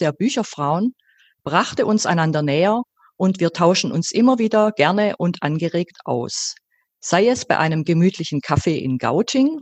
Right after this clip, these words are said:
oder bei einem Treffen in den Tiroler Bergen.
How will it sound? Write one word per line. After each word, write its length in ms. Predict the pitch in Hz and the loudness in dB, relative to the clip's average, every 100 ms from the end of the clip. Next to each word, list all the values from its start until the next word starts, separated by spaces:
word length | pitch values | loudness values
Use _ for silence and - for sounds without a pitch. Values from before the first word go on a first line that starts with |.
| - | 0
oder 260 | 180 233 | 2 2
bei 220 | 226 185 | 2 2
einem 260 | 156 147 135 - | 0 0 -4 -4
Treffen 420 | 156 196 247 233 | -4 -2 -2 -2
in 160 | 208 | -2
den 240 | 208 208 214 | -2 -2 -2
Tiroler 440 | 226 135 127 170 | -2 -2 0 -2
Bergen. 420 | 175 113 117 117 | -2 -6 -6 -10